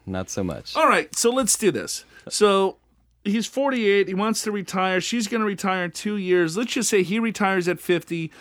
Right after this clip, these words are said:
Speaker 2: She retires at fifty-two.
Speaker 1: Okay.
Speaker 2: So they're maxing out four oh one K plans.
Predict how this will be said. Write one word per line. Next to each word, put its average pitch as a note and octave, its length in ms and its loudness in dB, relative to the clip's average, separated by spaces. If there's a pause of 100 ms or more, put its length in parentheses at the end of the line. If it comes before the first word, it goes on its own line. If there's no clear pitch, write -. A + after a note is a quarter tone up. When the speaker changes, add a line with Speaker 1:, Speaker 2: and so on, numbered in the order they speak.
(120)
Speaker 2:
She - 180 -2
retires F#3 500 0
at D#3+ 140 2
fifty-two. D3 680 -6 (320)
Speaker 1:
Okay. A2 140 -8
Speaker 2:
So F3+ 160 2
they're D#3+ 140 2
maxing G#3 420 0
out F#3+ 180 -2
four F#3+ 200 0
oh F#3 60 0
one F3+ 140 -2
K E3 240 0
plans. - 560 -14